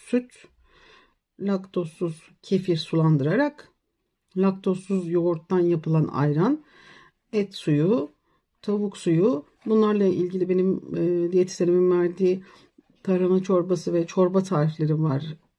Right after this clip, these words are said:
İki çeşit çorba tarifi var. Onları yapabiliyorum. Peynir altı suyu ve, e,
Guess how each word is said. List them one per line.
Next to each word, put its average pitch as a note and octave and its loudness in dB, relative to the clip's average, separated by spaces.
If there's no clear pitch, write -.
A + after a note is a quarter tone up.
İki - -18
çeşit - -8
çorba F3 -2
tarifi D#3 -2
var. D#3+ 0
Onları F#3 4
yapabiliyorum. D#3 0
Peynir A#3 4
altı A3 0
suyu B3 0
ve, B3 2
e, B3+ 0